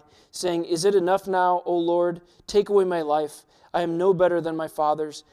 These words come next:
And he lay down and he slept under a broom tree. And behold, the angel touched him and said to him, "Arise and eat." And he looked, and behold, there was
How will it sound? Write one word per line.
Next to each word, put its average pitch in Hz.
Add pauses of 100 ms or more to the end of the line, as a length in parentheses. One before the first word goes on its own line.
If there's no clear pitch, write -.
(160)
And 175
he 170
lay 175
down 214
and 185
he 165
slept 214
under 185
a 170
broom 175
tree. 170 (320)
And 185
behold, 180
the 175
angel 196
touched -
him 160 (280)
and 170
said 190
to 180
him, 175 (260)
"Arise 185
and 185
eat." 170
And 170
he 160
looked, 196
and 185
behold, 175
there 180
was 185